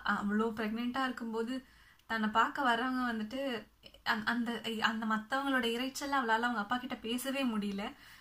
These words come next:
இந்த மாதிரி கதை ஆரம்பிக்குது. அதுக்கப்புறமா தான் அவருடைய background story விரியுது. என்னன்னா, ஆ, வெள்ளையத்தேவன் அவர் இப்ப ஜெயில்ல இருக்காரு. அவருக்கு, அவரோட wife உயிரோட இல்ல. அவருடைய,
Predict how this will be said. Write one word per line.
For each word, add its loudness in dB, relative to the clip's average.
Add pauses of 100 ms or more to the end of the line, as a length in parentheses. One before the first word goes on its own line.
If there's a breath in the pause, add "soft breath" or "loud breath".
(120)
இந்த 0
மாதிரி 4
கதை 2
ஆரம்பிக்குது. 0 (400 loud breath)
அதுக்கப்புறமா 2
தான் 4
அவருடைய 2
background 2
story -2
விரியுது. -2
என்னன்னா, -4 (460 loud breath)
ஆ, 4
வெள்ளையத்தேவன் 0 (120)
அவர் 0
இப்ப 0
ஜெயில்ல 0
இருக்காரு. -2
அவருக்கு, 0
அவரோட 2
wife -2
உயிரோட 0
இல்ல. -4 (880)
அவருடைய, 2